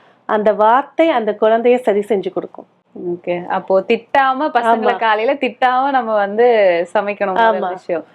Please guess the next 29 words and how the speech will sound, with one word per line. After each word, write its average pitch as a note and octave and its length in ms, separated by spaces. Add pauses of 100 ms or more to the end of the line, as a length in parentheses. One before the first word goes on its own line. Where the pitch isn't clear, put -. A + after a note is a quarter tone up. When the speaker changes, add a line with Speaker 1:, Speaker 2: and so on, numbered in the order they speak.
(160)
Speaker 2:
அதே F#4+ 240
மாதிரி, F#4 460
இப்போ C4+ 260
உப்பு F4 380
ஜாடியில D4 420
உப்பு C4+ 400
நம்ம C4 240
சேர்க்கும் B3 480
முறை B3 380
அப்படின்னே G3 380
சில G#3 240
விஷயங்கள் F#3+ 460
சொல்றாங்க. F3 440
பௌர்ணமி A3+ 560
நாள்ல F#3 420
இதை F3+ 140
வந்து F3 220
செய்யலாம், F3 500
வளர்பிறையில A3 640
செய்யறது F#3+ 460
ரொம்ப F#3+ 320
முக்கியமான F#3 540
விஷயம், F3+ 420
வெள்ளிக்கிழமையில A3 640
செய்யலாம், F#3 420
இந்த C4 200
மாதிரி G#3+ 280
எல்லாம் G#3 160
சொல்றாங்க. F3 460